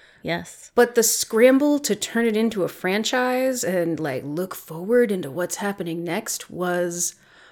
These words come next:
Speaker 2: abysmal and depressing and just
Speaker 1: Just so
Speaker 2: Ugh.
Speaker 1: much.
Speaker 2: It, it ruined some of the goodwill that I got from, like, not even, you know, a mid-level Tom Cruise c-, performance.
Speaker 1: Right.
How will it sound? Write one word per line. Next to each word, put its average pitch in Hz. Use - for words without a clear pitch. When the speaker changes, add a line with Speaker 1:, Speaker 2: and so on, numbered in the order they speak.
Speaker 2:
abysmal 180
and 175
depressing 151
and 185
just 233
Speaker 1:
Just -
so -
Speaker 2:
Ugh. 175
Speaker 1:
much. -
Speaker 2:
It, 233
it 240
ruined 254
some 226
of 214
the 202
goodwill 180
that 170
I 156
got 156
from, 151
like, 233
not 262
even, 233
you 208
know, 170
a 196
mid-level 196
Tom 156
Cruise 147
c-, -
performance. -
Speaker 1:
Right. 175